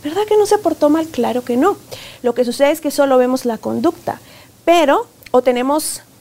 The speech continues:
pedagogía o didáctica, pero no tenemos desarrollo infantil. Entonces le digo yo, es un niño preverbal que no te va a dor-, no te va a decir, "No dormí bien, me duele mi estómago, maestra".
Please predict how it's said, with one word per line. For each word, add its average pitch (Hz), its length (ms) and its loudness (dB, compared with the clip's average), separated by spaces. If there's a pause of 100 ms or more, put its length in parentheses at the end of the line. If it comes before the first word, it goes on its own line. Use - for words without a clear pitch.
(100)
pedagogía 233 600 0
o 285 40 4
didáctica, 294 600 -2
pero 254 160 0
no 226 120 -4
tenemos 254 340 2
desarrollo 247 440 -2
infantil. 226 600 0 (420)
Entonces 254 280 0
le 285 100 4
digo 254 160 2
yo, 269 240 2
es 247 160 -6
un 302 140 2
niño 277 240 2
preverbal 233 680 0 (440)
que 247 80 2
no 233 100 2
te 247 120 -6
va 220 100 -2
a 214 40 -4
dor-, 208 240 -4
no 240 220 0
te 233 120 -6
va 226 80 0
a - 20 -2
decir, 277 360 0 (260)
"No 247 120 0
dormí 208 400 -2
bien, 269 420 4 (280)
me 247 80 2
duele 220 240 -2
mi 226 100 -6
estómago, 302 580 0
maestra". 240 540 -4